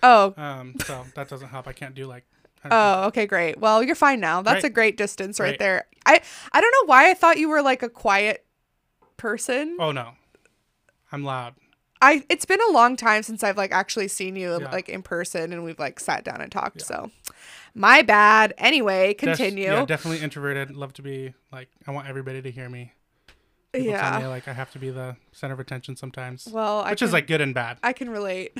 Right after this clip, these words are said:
Speaker 1: <laughs>
Speaker 2: I can talk to a stranger and
Speaker 1: Yeah.
Speaker 2: yeah.
Speaker 1: For
Speaker 2: But
Speaker 1: sure.
Speaker 2: if I don't like you, then I'm kind of an ass. But
Speaker 1: Wow, we're very similar.
Speaker 2: Yeah.
Speaker 1: <laughs> Anyway,
Speaker 2: Yeah,
Speaker 1: sorry.
Speaker 2: so s-, started out just 'cause my wife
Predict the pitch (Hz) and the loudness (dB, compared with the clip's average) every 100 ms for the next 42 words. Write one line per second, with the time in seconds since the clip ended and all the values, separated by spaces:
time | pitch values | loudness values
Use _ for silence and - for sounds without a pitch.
0 | - 494 415 170 175 175 160 160 139 151 | -6 -2 0 0 0 0 0 -2 -6 -6
1 | 139 139 135 143 139 131 127 123 220 185 | -6 -6 -6 -6 -6 -6 -8 -10 -4 0
2 | 156 190 _ - 139 127 _ _ _ _ | 2 0 _ -16 -16 -16 _ _ _ _
3 | - 165 151 151 151 139 135 131 127 127 | -6 -2 2 2 2 -2 -2 -8 -10 -12
4 | 123 _ _ - 131 123 120 123 - - | -14 _ _ -12 -10 -10 -14 -16 -16 -18
5 | - _ - 214 202 185 190 226 214 214 | -18 _ -6 -2 0 -2 -4 -8 -6 -4
6 | 208 - 190 175 165 180 160 131 - - | -6 -8 -10 -10 -10 0 2 2 -2 -14
7 | - - - - 392 - 392 359 - 349 | -16 -18 -8 0 0 2 0 0 2 2
8 | 381 - - - 285 269 190 185 - _ | 2 0 -20 -4 0 0 0 -2 -6 _
9 | 185 196 196 175 196 - 190 185 196 160 | 4 6 6 4 0 4 8 8 6 -2
10 | - - _ - - 185 180 170 175 - | -14 -18 _ -8 2 4 6 6 4 0
11 | 156 - 151 160 151 147 165 - _ | -12 -8 -6 -4 -2 -2 -4 -8 _